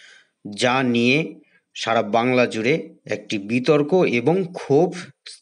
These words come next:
তৈরি হয়েছে। পরীক্ষা হলো না, সে সিবিএসই, আইসিএসই, টেন, সিবিএসই, আইএসসি টুয়েলভ, কোনো পরীক্ষাই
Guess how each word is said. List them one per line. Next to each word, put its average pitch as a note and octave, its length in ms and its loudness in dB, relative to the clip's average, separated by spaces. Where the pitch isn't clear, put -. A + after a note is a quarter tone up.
তৈরি A2+ 260 0
হয়েছে। F2+ 340 -8
পরীক্ষা G#3 500 2
হলো C3 280 4
না, G#2+ 120 -4
সে - 200 -10
সিবিএসই, D3 640 2
আইসিএসই, C#3 640 0
টেন, C3+ 220 2
সিবিএসই, C3 680 0
আইএসসি G#2+ 420 0
টুয়েলভ, C#3+ 380 2
কোনো E3+ 180 2
পরীক্ষাই A#2 440 -2